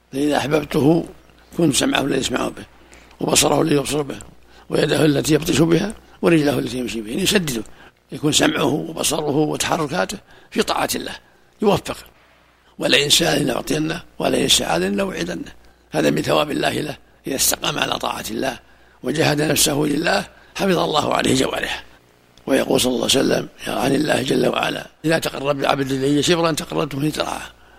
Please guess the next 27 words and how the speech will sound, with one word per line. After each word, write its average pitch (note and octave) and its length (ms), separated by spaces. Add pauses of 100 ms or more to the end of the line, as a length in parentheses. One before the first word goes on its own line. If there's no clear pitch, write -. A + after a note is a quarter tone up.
(340)
وإذا C3+ 100
تقرب C3+ 360
مني C#3 200
ذراعا C3+ 160
تقربت - 320
منه C#3+ 140
باعا، - 240 (100)
وإذا C#3+ 320
أتاني C#3+ 300
يمشي F3 360
أتيته E3+ 420
هرولة". D#3+ 220 (400)
والمعنى D#3+ 380
أنه E3+ 240
أسبق D#3+ 320
بالخير B2+ 440 (240)
لأوليائه A2+ 600
وعباده، A2 540 (360)
متى D#3+ 300
سابقوا C3 480
إلى A#2 80
الخيرات A#2 440
وسارعوا F#3 580
فالله D#3+ 480 (140)
خير C3+ 240
منهم C#3 360 (360)
وأفضل - 420